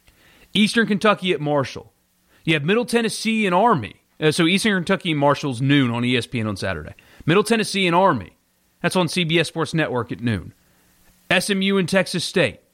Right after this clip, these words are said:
Houston Baptist and North Texas. You're gonna have to buy the online stream for that one, but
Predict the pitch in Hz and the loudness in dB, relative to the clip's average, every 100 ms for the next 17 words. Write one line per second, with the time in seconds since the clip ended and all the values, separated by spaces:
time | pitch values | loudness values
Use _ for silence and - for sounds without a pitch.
0 | _ - 180 180 214 185 190 190 185 165 | _ -4 -2 0 2 2 0 -4 -8 -6
1 | 175 165 - 190 - 113 131 147 143 135 | -8 -6 -2 -2 -2 -6 -2 2 2 0
2 | 113 151 151 143 151 151 139 - 165 139 | 0 2 2 2 2 0 0 0 -2 0
3 | 151 180 135 123 117 120 | 0 0 -2 -8 -8 -10